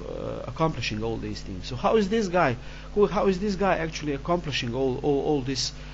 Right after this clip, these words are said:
all this? Uh, that, that's the question, and the answer is, uh, is, uh,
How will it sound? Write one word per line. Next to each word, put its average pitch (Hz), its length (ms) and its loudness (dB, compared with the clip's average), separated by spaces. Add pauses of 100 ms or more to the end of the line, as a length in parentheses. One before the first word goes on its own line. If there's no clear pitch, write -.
(140)
all 143 160 2
this? 139 360 2
Uh, 120 360 0 (600)
that, 135 220 4
that's 147 200 4
the 139 80 0
question, 123 520 0 (100)
and 196 260 6 (160)
the 165 180 -4
answer 170 560 2 (100)
is, 165 420 4 (140)
uh, 131 520 0 (640)
is, 147 360 4
uh, 127 680 -2